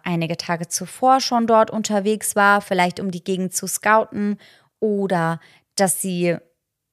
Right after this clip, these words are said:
eben diese Streitereien mit ihm hatte, wo sie ihn bedroht hat. Ich glaube, dass Mackenzie also gar nicht auf dem Schirm hatte, dass es so viele Zeugen und Zeuginnen beziehungsweise auch Indizien geben würde,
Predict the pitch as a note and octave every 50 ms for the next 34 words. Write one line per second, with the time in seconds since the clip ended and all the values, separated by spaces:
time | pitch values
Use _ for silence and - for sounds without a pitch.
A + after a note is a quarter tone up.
0 | _ _ _ _ _ _ _ _ _ _ _ _ _ _ - G#3 G3+ G3 F#3 F#3+
1 | F3 F3+ F#3 E3+ - - - F3 E3+ G3 F#3 - G#3+ A#3+ C4+ C4 B3+ A#3+ G#3+ A#3
2 | A3 G#3+ G#3 G#3+ G#3+ G#3 - G#3+ G3+ G3 F#3+ F3+ F3 F3+ F3+ F#3 F#3+ F3+ - F#3
3 | F#3 F3+ F3+ F3+ E3+ - - _ _ _ - F#3+ F#3 F3 - F3+ - - - -
4 | A3+ B3+ B3 B3 A#3 A3+ A3+ - _ - - _ _ _ _ _ _ - G3+ -
5 | - A3 A3 A3+ B3 A#3+ G3 G3+ G#3 A3+ A3+ - G#3 G3 - G3+ G3 - - G#3+
6 | G#3 G#3+ G#3 A3 E3+ F#3+ G3 - G3 G3 G#3 G3+ - G3+ - - F#3+ F#3 F3 -
7 | - B3 B3 A#3+ G#3 F#3 F3+ - G#3 A3 G#3+ _ _ _ _ _ - G#3+ G#3+ -
8 | G#3 - - A#3 A#3+ A#3+ - - B3 G#3+ G#3+ G#3+ - - - G#3+ G#3 G#3+ A3 G#3+
9 | A3 A3 - - G3+ - - G#3+ G#3+ G#3 G#3 F#3+ F#3 F3+ F#3+ G#3 A3 G#3 _ _
10 | _ _ _ _ _ - G#3 - - - A3 A3 G3+ - G#3 G3 G3 G3+ - F#3+
11 | F#3+ D3+ F#3 G3+ G#3 A#3+ A#3+ - - G3+ F#3 F3+ F3 E3+ F3 E3 E3+ F3 F3+ F#3+
12 | G#3 A#3 A#3+